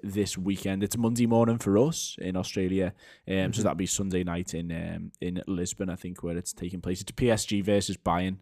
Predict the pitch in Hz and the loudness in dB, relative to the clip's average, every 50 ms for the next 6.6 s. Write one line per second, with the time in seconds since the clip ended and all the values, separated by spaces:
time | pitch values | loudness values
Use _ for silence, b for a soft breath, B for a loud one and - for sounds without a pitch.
0 | _ - - - - - - 82 80 82 - - 131 - _ - - - - - | _ -18 -14 -14 -10 -8 -8 -8 -6 -8 -8 -12 -14 -18 _ -16 -14 -14 -12 -12
1 | - - - 90 90 - 92 87 90 - 104 98 - 104 95 92 B B B B | -10 -6 -6 -6 -4 -4 -4 -6 -4 -6 -8 -4 -2 -2 -2 -2 B B B B
2 | B B B B - - - 123 120 120 120 - - 113 117 120 - - - 196 | B B B B -2 2 4 4 4 4 4 2 4 4 4 4 4 2 -2 -2
3 | 139 135 131 - - - 143 135 131 131 131 135 139 _ 220 240 254 214 - - | -2 -2 -2 -4 -2 0 2 2 2 2 0 -2 -6 _ -20 -20 -20 -20 -8 -4
4 | - 135 131 - - - 143 131 127 120 123 123 120 110 - - 127 123 123 127 | -4 -4 -2 -4 -4 -2 0 0 0 2 0 0 0 -2 -2 -2 -2 0 0 0
5 | 127 127 - 143 117 117 101 - - 110 107 67 60 104 131 131 135 - - _ | -2 -2 -4 -6 -6 -6 -8 -6 -4 -4 -4 -2 -2 0 0 0 -2 -4 -8 _
6 | - 120 117 - - 123 127 131 127 127 135 | -6 -4 -2 0 2 4 6 6 6 4 2